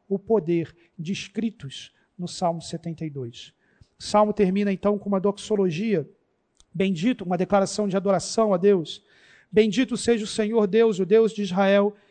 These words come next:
que só ele opera prodígios. Bendito para sempre o seu glorioso nome, e da sua glória se encha toda a terra. Amém e amém." Fim das orações de Davi, filho de Jessé.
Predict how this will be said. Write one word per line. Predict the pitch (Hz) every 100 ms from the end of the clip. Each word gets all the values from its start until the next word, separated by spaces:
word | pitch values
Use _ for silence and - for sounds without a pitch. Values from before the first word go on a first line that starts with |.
| _
que | -
só | 196 - 233
ele | 226 226
opera | 208 214 214 208
prodígios. | 208 185 156 185 151 156 - _ _ _
Bendito | 185 202 170 247 247 226
para | - 208
sempre | 185 - 247 254 247 190
o | 165
seu | - 220 214
glorioso | 180 247 277 233 233 208
nome, | 208 190 190 175 - _ _
e | 196
da | 190
sua | - 220 208
glória | 180 196 214
se | 208 - 202
encha | 208 - 196
toda | - 247 254 220
a |
terra. | - 196 175 156 - _
Amém | 185 175 175 185 190 - _ -
e | 190
amém." | 175 170 170 - _ _
Fim | - 226
das | 214 196 175
orações | 180 165 196 180
de | 156
Davi, | 165 160 165 185 - _ _
filho | - 180
de | 156 156
Jessé. | 160 - 120